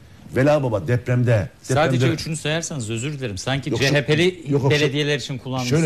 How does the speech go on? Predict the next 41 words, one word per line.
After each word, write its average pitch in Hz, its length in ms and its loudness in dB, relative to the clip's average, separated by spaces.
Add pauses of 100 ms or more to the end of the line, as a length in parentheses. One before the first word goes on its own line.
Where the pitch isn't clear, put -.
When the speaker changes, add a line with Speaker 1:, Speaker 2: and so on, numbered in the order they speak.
Speaker 1:
Şöyle, 107 160 -4
Speaker 2:
gibi 110 80 -2
Speaker 1:
o, 110 40 -4
Speaker 2:
oldu. 98 140 -10 (180)
Speaker 1:
o, 107 40 -12
şeyi 143 220 2
söyleyeyim, 110 240 -2
bir 110 60 -4
dakika, 95 300 -4
oraya 127 180 0
geleceğim. 110 360 -2 (360)
Ama 170 240 0
kardeş 156 400 -4
belediye 131 300 0
ben 151 120 -2
kendi 147 280 -2
belediyelerim 104 420 -2
arasında 92 200 -8
yapabiliyorum. 85 520 -6
Yani 117 220 -2 (340)
Speaker 2:
Evet. 156 160 0
Speaker 1:
alıp 143 180 -2
Doğanşehir 151 380 0
Belediyesi'ni 139 540 0 (520)
bir 151 160 0
yere 147 120 4
kardeş 151 340 -2
yapamıyorsun 214 440 0
Speaker 2:
Kale, 143 220 0
Speaker 1:
yani. 123 120 -4
Speaker 2:
Pötürge. 127 540 -8
Speaker 1:
Aa, 147 140 0
şunu 196 160 -2
da 220 80 4
söyleyeyim. 117 400 -2 (360)
Ben 175 140 -2
bu 185 100 -2
belediye 190 220 2
başkanlarına 151 440 -4
çağrı 127 260 0
yaptım. 87 340 -4